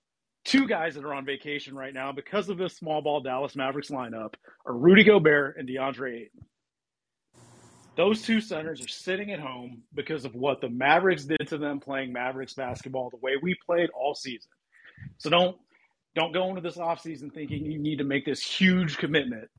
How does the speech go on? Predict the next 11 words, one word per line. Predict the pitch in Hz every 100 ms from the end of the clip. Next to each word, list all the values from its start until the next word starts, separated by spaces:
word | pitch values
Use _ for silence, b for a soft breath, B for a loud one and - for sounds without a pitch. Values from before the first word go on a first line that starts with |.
| _ -
to | 151
the | 131
center | 143 135 123
position. | 123 120 107 98 -
I | 151
think | 180 151
that'd | 156
be | 156 143
the |
worst | 110 131 143 -
overreaction. | 165 151 156 156 156 175 165